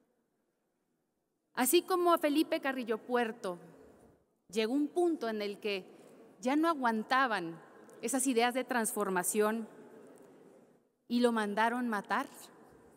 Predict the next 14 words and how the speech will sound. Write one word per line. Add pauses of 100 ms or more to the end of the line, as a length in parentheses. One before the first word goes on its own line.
(100)
lo
fusilaron. (1120)
Hoy
de
esa
misma
manera
repetimos
la
historia,
pero
en
otro
contexto.